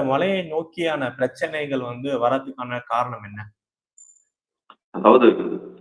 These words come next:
Speaker 2: அஹ், சாதாரணமா இந்த தர்காக்கள் அப்படின்னு சொல்லி நீங்க பாத்தீங்கன்னா, இந்த இடம் மட்டும் இல்ல,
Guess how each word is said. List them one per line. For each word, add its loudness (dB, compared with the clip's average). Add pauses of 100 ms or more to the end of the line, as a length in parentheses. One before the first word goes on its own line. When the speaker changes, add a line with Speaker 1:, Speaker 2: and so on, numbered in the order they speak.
(600)
Speaker 2:
அஹ், 6
சாதாரணமா 8
இந்த 4 (840)
தர்காக்கள் 6 (340)
அப்படின்னு 4
சொல்லி -2
நீங்க 8
பாத்தீங்கன்னா, 4
இந்த 0
இடம் 4
மட்டும் -6
இல்ல, -10